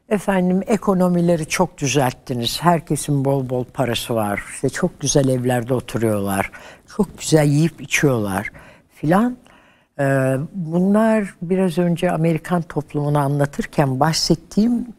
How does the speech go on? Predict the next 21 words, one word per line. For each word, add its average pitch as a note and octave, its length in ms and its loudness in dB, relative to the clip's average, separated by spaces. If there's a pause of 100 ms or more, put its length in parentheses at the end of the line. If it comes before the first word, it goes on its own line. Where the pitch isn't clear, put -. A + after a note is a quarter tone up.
(100)
e, C3 80 -12
haz G3 600 -2
duygusudur. G#2 760 -4 (440)
Geçici C4 440 2
bir F3 140 2
duygudur. A2 560 -2 (440)
Diğerleri F3+ 540 2
içeride D3+ 720 0
birikmiş C3 580 -4
zaten. F#2+ 440 -8 (680)
Ve E3+ 160 4
bunlar E3 500 2 (220)
artık - 500 -2
muhafaza C3 480 0
edilemediği D#3 720 0
için, - 300 -4 (760)
e, A#2+ 420 0
taşıyorlar, A#2 720 2 (140)
taşıyorlar G2 640 0
yani. F#2+ 460 0 (1000)
Ben, C#4 440 2